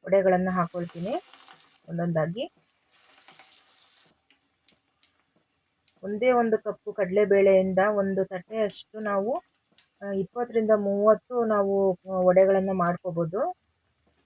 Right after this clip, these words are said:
ಟ್ರೈ ಮಾಡಿ, ರುಚಿ ಹೇಗಿದೆ ಅಂತ ಕಾಮೆಂಟ್ ಮುಖಾಂತರ ತಿಳಿಸಿ. ಅತಿ ಕಡಿಮೆ ಸಮಯದಲ್ಲಿ ಕಡಿಮೆ ಪದಾರ್ಥಗಳನ್ನ ಹಾಕಿ ಮಾಡ್ಕೋಬೋದು.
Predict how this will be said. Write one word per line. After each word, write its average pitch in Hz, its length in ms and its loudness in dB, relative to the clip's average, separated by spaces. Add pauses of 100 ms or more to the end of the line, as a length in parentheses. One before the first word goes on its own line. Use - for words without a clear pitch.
(1700)
ಟ್ರೈ 208 160 -4
ಮಾಡಿ, 202 380 2 (1040)
ರುಚಿ 196 280 -8
ಹೇಗಿದೆ 196 440 2
ಅಂತ 180 220 -2
ಕಾಮೆಂಟ್ 185 420 -8
ಮುಖಾಂತರ 180 460 -10
ತಿಳಿಸಿ. 180 480 -12 (880)
ಅತಿ 202 300 -6
ಕಡಿಮೆ 196 360 -2
ಸಮಯದಲ್ಲಿ 190 1000 0 (420)
ಕಡಿಮೆ 196 280 0
ಪದಾರ್ಥಗಳನ್ನ 185 720 -2
ಹಾಕಿ 175 340 -4
ಮಾಡ್ಕೋಬೋದು. 185 800 -6